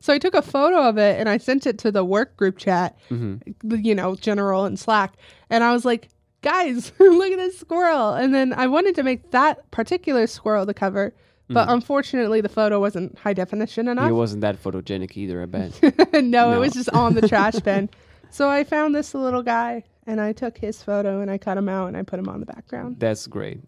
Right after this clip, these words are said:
Speaker 2: That is great. Yeah, the only experience that I have with squirrels at Sinclair was last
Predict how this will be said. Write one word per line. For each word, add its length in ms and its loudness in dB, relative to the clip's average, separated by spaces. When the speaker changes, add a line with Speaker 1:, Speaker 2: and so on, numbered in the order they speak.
Speaker 2:
That 140 -4
is 140 -6
great. 380 -8
Yeah, 180 4
the 140 2
only 280 4
experience 440 -2
that 120 0
I 60 0
have 220 0
with 140 -6
squirrels 360 -4
at 80 -14
Sinclair 720 0
was 720 0
last 420 2